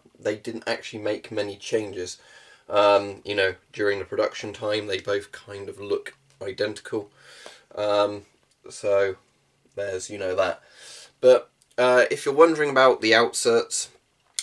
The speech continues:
those aren't actually red lenses, they are outserts on this, because the S ten can fit outserts around the rims. So you'd normally, if you were normally having it issued, you wouldn't have outserts.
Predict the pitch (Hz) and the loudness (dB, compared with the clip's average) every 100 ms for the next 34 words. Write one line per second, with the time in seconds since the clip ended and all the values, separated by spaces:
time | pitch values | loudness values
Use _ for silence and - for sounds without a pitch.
0 | - 117 117 127 127 117 110 - 120 120 | -10 -4 0 0 2 0 -2 -2 2 2
1 | 113 113 107 107 104 98 - 110 107 104 | 4 0 0 -4 -4 -4 -2 0 2 0
2 | - 110 104 - 95 - - 95 98 - | 0 -2 -2 -4 -4 -4 -6 -8 -8 -8
3 | - 95 104 98 107 - - 98 - 104 | -8 -6 -6 -2 -4 -4 -10 -12 -12 -18
4 | - 110 107 107 - - - - 107 101 | -10 -8 -6 -6 -6 -6 -4 -2 0 0
5 | 98 113 120 117 - - - - - - | 4 4 4 -2 -8 -12 -20 -20 -20 -20
6 | - - 127 113 107 - 123 139 127 120 | -20 -8 -6 -4 -8 -8 -2 0 2 0
7 | 107 - 113 113 113 123 123 110 - 107 | -2 -4 -6 -4 0 2 2 0 -4 -6
8 | 107 101 - 101 101 104 - 101 98 98 | -6 -8 -8 -10 -10 -10 -10 -8 -6 -6
9 | - 110 110 - - | -4 -2 -2 -4 -6